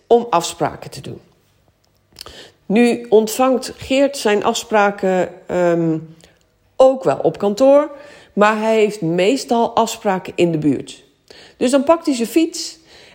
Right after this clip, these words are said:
en rijdt hij met zijn, eh, tas met laptop heerlijk naar zijn eerste klant. Ze zitten namelijk op een industrieterrein waar Geert heel veel klanten heeft. Moet hij een keer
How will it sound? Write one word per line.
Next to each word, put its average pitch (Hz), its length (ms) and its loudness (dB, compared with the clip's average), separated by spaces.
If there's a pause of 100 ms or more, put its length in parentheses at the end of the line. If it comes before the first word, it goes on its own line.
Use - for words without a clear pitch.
en 220 280 0
rijdt 247 400 2
hij 269 340 0
met 240 360 0
zijn, 202 460 -2
eh, 175 240 -2 (200)
tas 233 260 2
met 170 180 -2
laptop 190 560 0 (320)
heerlijk 269 720 0
naar 190 240 -2
zijn 185 160 -6
eerste 170 300 -4
klant. - 360 -10 (400)
Ze - 180 -10
zitten 208 300 2
namelijk 185 480 0
op 185 160 -2
een 165 120 -4
industrieterrein 165 840 -6 (340)
waar 175 240 -2
Geert 190 480 -4 (120)
heel 233 400 2
veel 196 140 -6
klanten 175 380 -4
heeft. 147 440 -12 (460)
Moet 233 200 0
hij 277 100 4
een 247 120 0
keer 226 400 2